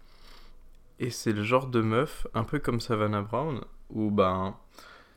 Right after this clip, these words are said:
dès que je les vois dans mon cerveau, ça fait,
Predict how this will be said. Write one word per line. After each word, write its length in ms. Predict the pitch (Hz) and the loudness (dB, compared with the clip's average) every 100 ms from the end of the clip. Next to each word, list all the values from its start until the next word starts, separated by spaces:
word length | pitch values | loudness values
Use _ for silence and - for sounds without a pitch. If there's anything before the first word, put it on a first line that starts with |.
| - - - - - - | -20 -20 -20 -20 -20 -10
dès 340 | 113 110 143 | -4 4 4
que 200 | 151 139 | 6 4
je 100 | 127 | 4
les 140 | 120 120 | 6 6
vois 280 | 120 139 | 8 6
dans 100 | 139 | 6
mon 140 | 117 107 | 4 0
cerveau, 160 | 131 139 | -2 -4
ça 80 | |
fait, 120 | - | -6